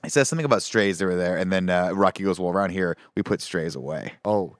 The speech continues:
Speaker 1: And it's
Speaker 2: damn.
Speaker 1: like, <laughs> "Fuck, dude, all right."
Speaker 2: Rocky still got it, baby.
Speaker 1: "I still got it, bro."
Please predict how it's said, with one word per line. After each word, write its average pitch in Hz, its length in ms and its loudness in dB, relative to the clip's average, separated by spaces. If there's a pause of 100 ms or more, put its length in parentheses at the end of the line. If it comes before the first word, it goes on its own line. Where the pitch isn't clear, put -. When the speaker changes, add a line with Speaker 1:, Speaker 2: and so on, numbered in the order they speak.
Speaker 1:
And 95 140 -4
it's 87 120 -8
Speaker 2:
damn. - 20 -4
Speaker 1:
like, 90 160 -6
<laughs> - 0 -
"Fuck, - 800 2
dude, 131 340 2
all 143 160 6
right." 117 100 4
Speaker 2:
Rocky 135 280 4
still 160 280 4
got 165 300 8
it, 123 140 -4
baby. 135 100 6
Speaker 1:
"I 123 80 8
still 123 240 4
got 104 260 6
it, 87 140 -2
bro." 95 300 4